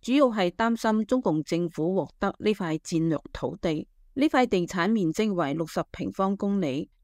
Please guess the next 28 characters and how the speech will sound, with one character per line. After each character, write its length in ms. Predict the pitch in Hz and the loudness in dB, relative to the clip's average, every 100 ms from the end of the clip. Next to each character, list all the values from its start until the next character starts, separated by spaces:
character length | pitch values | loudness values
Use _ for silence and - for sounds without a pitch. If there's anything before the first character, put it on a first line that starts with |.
| - | 2
由 200 | 190 170 | 4 4
山 300 | - 247 247 | 0 2 4
脈、 180 | 226 170 _ | 4 2 _
平 300 | - 175 175 | -6 -2 0
原 260 | 165 165 160 | 0 0 0
同 260 | - 147 147 | -2 -4 -2
冰 220 | 220 233 | 0 0
川 260 | 226 226 202 | 0 -2 0
組 260 | 151 147 | -2 -4
成， 240 | - 143 151 - - | -4 -4 -6 -12 0
位 200 | 208 202 | 2 2
於 180 | 240 | 2
斯 280 | 269 - 277 | 0 0 2
瓦 140 | 254 165 | 2 2
爾 100 | 170 156 | 0 -2
巴 180 | - 190 | -2 -2
群 280 | 196 - - - | -4 -8 -12 -6
島 260 | 113 160 185 | -4 -4 -6
西 280 | - - 269 | -6 0 2
南 200 | 254 196 - | 2 0 -2
嘅 240 | 180 180 180 | -2 -2 -2
偏 180 | - 233 | 0 0
遠 220 | 208 139 | 0 -2
地 200 | 160 139 | -4 -8
區， 340 | - 190 185 190 - | -4 0 0 -2 -2
價 160 | 226 202 | 0 0
值 120 | 185 | 0
約 280 | - 175 | 0 2